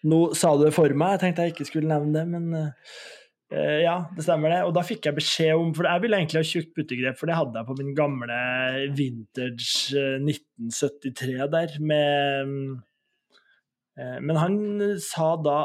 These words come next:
at, eh, putteren var på en måte, den var balansert etter grep, putter, altså den, så han mente at det ble feil hvis jeg bytta puttegrep på den putteren jeg kjøpte. Så det fikk jeg lov til.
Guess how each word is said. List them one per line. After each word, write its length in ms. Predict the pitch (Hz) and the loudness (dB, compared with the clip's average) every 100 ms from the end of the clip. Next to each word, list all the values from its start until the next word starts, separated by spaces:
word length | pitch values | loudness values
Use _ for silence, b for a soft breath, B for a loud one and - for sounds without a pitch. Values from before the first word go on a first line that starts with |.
| - | 0
at, 300 | 147 - 151 | -4 -6 -2
eh, 600 | 156 151 151 151 156 156 | 0 2 0 0 -4 -4
putteren 400 | 147 - 143 175 | -6 -4 -4 0
var 140 | 175 165 | 0 0
på 80 | 165 | 0
en 80 | 165 | -2
måte, 280 | 160 139 139 143 - _ b b b b b b _ _ | 0 0 0 -2 -6 _ b b b b b b _ _
den 100 | 151 | 2
var 120 | 156 | 2
balansert 1000 | 151 160 165 160 - 160 202 - _ - - | 4 4 2 -2 0 0 0 -6 _ -12 -6
etter 560 | 185 160 _ - 135 143 147 | -6 -6 _ 0 2 2 0
grep, 440 | 135 139 147 160 160 - - | 0 2 2 0 -6 -20 -8
putter, 640 | - 135 - _ 131 135 143 | -2 -2 -4 _ 0 2 0
altså 220 | 139 151 | -2 0
den, 400 | 147 147 143 135 | 0 0 -4 -4
så 120 | 143 | -2
han 120 | 160 | 2
mente 300 | 180 170 156 | 2 0 0
at 80 | 156 | 0
det 100 | 151 | 0
ble 100 | 147 143 | -2 -4
feil 480 | - - 147 180 175 | -6 -2 -2 -2 -2
hvis 120 | 170 165 | -2 -2
jeg 160 | 151 | -2
bytta 340 | 151 156 _ - | -4 -6 _ -6
puttegrep 460 | 135 113 110 135 - - _ _ _ _ _ _ | -6 -8 -8 -8 -10 -20 _ _ _ _ _ _
på 40 | 143 | -8
den 120 | 135 | -6
putteren 260 | 131 - | -8 -10
jeg 160 | 113 - | -14 -16
kjøpte. 200 | - - | -18 -20
Så 220 | - - 143 | -16 -10 -8
det 100 | 147 | -6
fikk 200 | 175 - | -6 -4
jeg 100 | 131 | -6
lov 160 | 127 - | -6 -10
til. 120 | 175 | -20